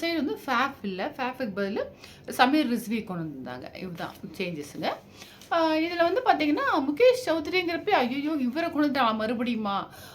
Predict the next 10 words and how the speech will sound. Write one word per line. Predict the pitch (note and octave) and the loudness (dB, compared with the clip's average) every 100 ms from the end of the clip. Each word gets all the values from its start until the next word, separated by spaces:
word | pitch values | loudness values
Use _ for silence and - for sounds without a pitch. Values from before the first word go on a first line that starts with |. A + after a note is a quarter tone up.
| - | -2
அப்படியே | - A#3 C#4+ | 2 2 2
ச-, | C#4+ | 0
கான்வே | - A#3+ D#4 E4 D4+ | 2 4 4 2 2
வந்தாரு, | A#3+ B3 C4 G#3 G#3 | 2 2 0 -2 -2
ஓகே, | F#3 A#3 | -2 -2
கான்வே | A#3+ A#3 B3 | 0 0 0
வரணும்னு | G3+ G3 A#3 | 0 0 -2
சொல்லிட்டு | G#3 F#3 F3 | -4 -6 -6
இருந்தோம். | E3 - F4+ F#4+ | -8 -4 -2 0
இது | B3 C#4 C4+ | 0 -2 -6